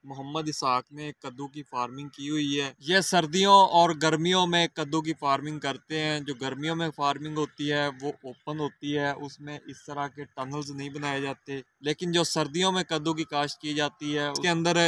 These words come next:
ये टनल्स बनाए जाते हैं। मोहम्मद इसहाक ने तकरीबन ये नौ टनल्स बनाए हैं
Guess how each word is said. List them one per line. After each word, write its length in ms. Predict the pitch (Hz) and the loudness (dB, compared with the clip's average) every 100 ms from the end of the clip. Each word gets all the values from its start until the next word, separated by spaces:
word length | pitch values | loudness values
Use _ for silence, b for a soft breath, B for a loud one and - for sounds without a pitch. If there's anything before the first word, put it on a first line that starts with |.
| 156 | 6
ये 160 | 156 | 4
टनल्स 420 | 147 151 160 151 143 | 2 0 0 0 -2
बनाए 240 | 139 139 151 | 0 2 2
जाते 340 | 160 - 170 | 0 -2 -4
हैं। 160 | 160 143 - _ _ _ 160 | -2 -6 -12 _ _ _ -6
मोहम्मद 360 | 147 156 175 | -2 0 0
इसहाक 440 | 180 160 147 156 170 | 0 2 0 0 -4
ने 160 | 175 175 170 - | -2 -2 -4 -12
तकरीबन 560 | 151 151 160 151 170 170 | -10 -6 -4 -4 -4 0
ये 180 | 170 165 156 151 143 | 2 0 -2 -6 -2
नौ 140 | 156 170 - | 0 0 -2
टनल्स 340 | 151 160 156 165 | -2 -2 -4 -2
बनाए 260 | 160 160 | 2 2
हैं 160 | 160 | 0